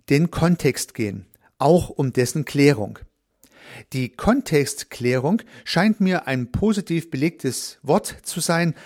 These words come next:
ein Wort, welches im Systemischen häufig zur Anwendung kommt, weil jeder, der eine systemische Ausbildung genossen hat, ja irgendwie das Wort der Kontextklärung schon mal gehört hat, der Aufklärung eines Kontexts, in dem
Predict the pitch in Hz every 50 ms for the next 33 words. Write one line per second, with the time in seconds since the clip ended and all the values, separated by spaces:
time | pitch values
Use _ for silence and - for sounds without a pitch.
0 | - - - 131 139 131 117 139 135 - - 139 143 135 147 131 - - 139 135
1 | 127 - - 123 - - - 165 165 156 - - 113 85 120 156 175 - 170 -
2 | - - - 151 170 175 180 175 165 165 156 147 - - 156 151 151 - - -
3 | - - - - - 135 139 127 110 139 175 180 175 170 160 160 - - - _
4 | - 143 135 - 139 143 143 135 - - 131 - - - 160 156 139 - 120 117
5 | 143 160 160 - - 135 131 127 107 - 113 117 135 151 - 143 120 123 131 127
6 | - - 113 - - 175 180 - 156 135 113 - 131 147 147 139 - - - -
7 | _ - 131 - - 135 143 - - - - 123 110 - - - - 165 165 -
8 | - 147 - - - - - - - 123 127 135 131 123 127 120 - - 123 120
9 | 123 131 - 131 120 139 147 143 - 131 110 110 - - _ - - - _ -
10 | 135 117 - 120 143 175 170 - - - 147 143 147 151 135 143 143 147 143 -
11 | - _ _ - _ _ - 135 135 127 110 - - - - 170 175 165 - 151
12 | 156 151 - - - - 143 117 - 131 139 147 139